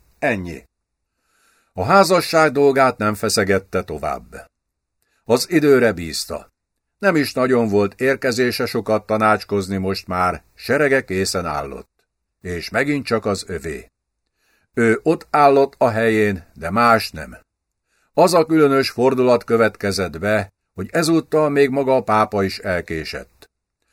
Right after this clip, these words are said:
Az a nagy hajóhad, amelyet télen megígért a keresztény világnak,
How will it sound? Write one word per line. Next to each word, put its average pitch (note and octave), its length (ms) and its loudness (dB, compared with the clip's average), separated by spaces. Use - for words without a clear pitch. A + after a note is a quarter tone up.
Az D3+ 200 4
a E3+ 80 4
nagy C#3+ 220 2
hajóhad, A#2+ 720 2
amelyet B2 520 -2
télen A#2 320 0
megígért B2+ 560 -2
a B2 100 -6
keresztény A#2 560 -2
világnak, G2+ 640 -2